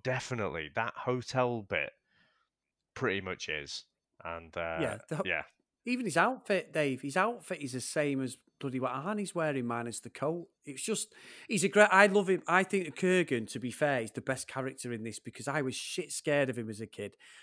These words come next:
Speaker 2: I hated him, Dave, and I agree. I totally agree. There's just something about it just reminds me of the Terminator, the whole beats of it and everything. And the, even the way he's dressed, he's almost Kyle Reese, the way he's dressed,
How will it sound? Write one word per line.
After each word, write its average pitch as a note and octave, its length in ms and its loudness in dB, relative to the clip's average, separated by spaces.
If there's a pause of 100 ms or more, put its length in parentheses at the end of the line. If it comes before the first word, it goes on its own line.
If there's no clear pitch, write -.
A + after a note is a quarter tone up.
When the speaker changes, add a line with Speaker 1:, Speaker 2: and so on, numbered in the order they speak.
(140)
Speaker 2:
I C#3 220 2
hated D#3 580 0
him, G#2 220 -4
Dave, G2+ 440 -4
and B2+ 120 -2
I C3 100 2
agree. C3 600 0 (380)
I C3+ 80 0
totally D3+ 440 2
agree. A#2+ 280 0
There's C3+ 180 -4
just - 320 -4
something A#3+ 240 2
about F3+ 400 4
it C#3 60 -2
just - 180 -6
reminds B2 340 2
me B2 100 -2
of A2 40 -6
the A2 80 -4
Terminator, A#2 640 -2
the A#2 100 -2
whole E3+ 520 0 (560)
beats D#3 400 -2
of B2 80 0
it A#2 140 -2
and A2+ 100 -4
everything. A2 640 -4
And C#3 100 0
the, E3 240 -2
even C#4+ 160 2
the D4+ 80 -2
way B3+ 140 2
he's F#3 140 -4
dressed, - 580 0
he's F#3 180 -6
almost G3+ 480 0
Kyle D#3 300 4
Reese, E3 500 -4
the E3 60 -8
way C#3+ 140 -2
he's A#2 120 -4
dressed, - 480 -6